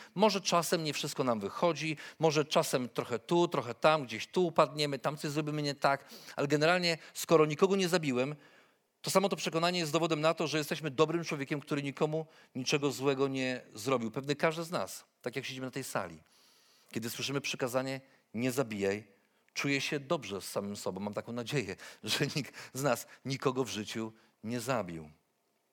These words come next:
Ale jednak, kiedy słyszymy słowa Jezusa, który pogłębia nasze zrozumienie tego przykazania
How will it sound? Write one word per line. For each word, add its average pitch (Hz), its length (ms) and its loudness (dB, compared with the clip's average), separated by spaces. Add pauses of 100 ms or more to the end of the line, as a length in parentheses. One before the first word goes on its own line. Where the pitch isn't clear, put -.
(2250)
Ale 104 140 -2
jednak, 120 220 -4
kiedy 113 160 -8
słyszymy 143 380 -6
słowa 131 640 -2
Jezusa, 117 420 -4
który 117 240 -4
pogłębia 143 440 -2
nasze 110 240 -8
zrozumienie 104 380 -6
tego 101 200 -8
przykazania 98 640 -6